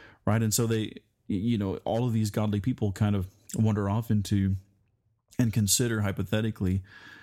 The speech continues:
you know, how terrible it would be, how miserable it would be if this, if this life was all there is. Um, but what these men ultimately see, Job and Asaph and Jeremiah,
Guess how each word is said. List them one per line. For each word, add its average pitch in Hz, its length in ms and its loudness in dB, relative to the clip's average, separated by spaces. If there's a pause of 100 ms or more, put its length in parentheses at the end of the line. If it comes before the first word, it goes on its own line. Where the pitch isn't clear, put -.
(320)
you 107 120 2
know, 101 60 2
how 110 100 2
terrible 123 440 0
it - 60 -4
would 104 240 -2
be, 120 300 2
how 165 100 -2
miserable 113 400 0
it 87 60 -4
would 95 160 -2
be 113 180 0
if 101 140 -6
this, - 260 -2 (140)
if 98 200 0
this 101 200 0
life 98 280 0
was 101 120 0
all 95 160 2
there 92 220 0
is. - 480 -4 (960)
Um, 104 580 0 (220)
but 110 400 -2
what 110 200 -2
these 107 220 2
men 101 540 0 (840)
ultimately 117 440 0
see, 101 400 0
Job 98 420 0
and - 100 -2
Asaph 98 440 0
and 90 100 2
Jeremiah, 101 560 0